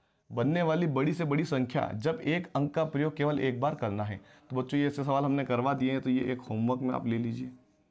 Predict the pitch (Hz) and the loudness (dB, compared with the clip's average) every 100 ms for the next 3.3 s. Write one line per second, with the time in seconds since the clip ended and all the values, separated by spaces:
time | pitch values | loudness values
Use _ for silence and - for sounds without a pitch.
0 | - - _ _ 107 117 139 139 143 123 | -20 -20 _ _ -4 0 2 0 0 0
1 | 131 131 123 123 120 113 110 - 110 107 | 2 0 0 2 2 0 -2 -2 -4 -2
2 | 120 104 101 - 104 104 95 101 - _ | -2 -2 -4 -8 -10 -10 -10 -10 -12 _
3 | 113 104 | -12 -12